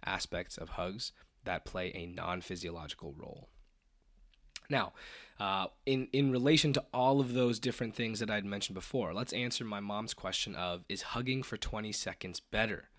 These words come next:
The short answer is yes. It prompts a greater release of these chemicals and feel-good hormones, right? So the longer we hug, the more chance we have to activate these centers, the more chance we have to allow these hormones to spread throughout the body.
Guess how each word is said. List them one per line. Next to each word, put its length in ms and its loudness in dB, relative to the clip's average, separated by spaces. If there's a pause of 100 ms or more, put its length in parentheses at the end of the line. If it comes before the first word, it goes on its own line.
(480)
The 80 -2
short 480 4
answer 540 0
is 180 -6
yes. 520 -4
It 180 -8
prompts 500 0
a 140 -2
greater 320 -4
release 640 -2
of 180 -6
these 160 -4
chemicals 580 -8
and 140 -12
feel-good 380 -10
hormones, 600 -10
right? 200 -6
So 80 -6
the 80 -6
longer 340 0
we 120 0
hug, 340 -2
the 80 -8
more 320 -2
chance 360 -4
we 100 -10
have 200 -4
to 100 -10
activate 460 -6
these 160 -8
centers, 400 -4 (300)
the 80 -12
more 180 -4
chance 460 -4
we 80 -6
have 360 -2
to 300 -4 (400)
allow 320 0
these 200 -4
hormones 500 -4
to 400 -6
spread 400 -2
throughout 240 -4
the 60 -10
body. 440 -6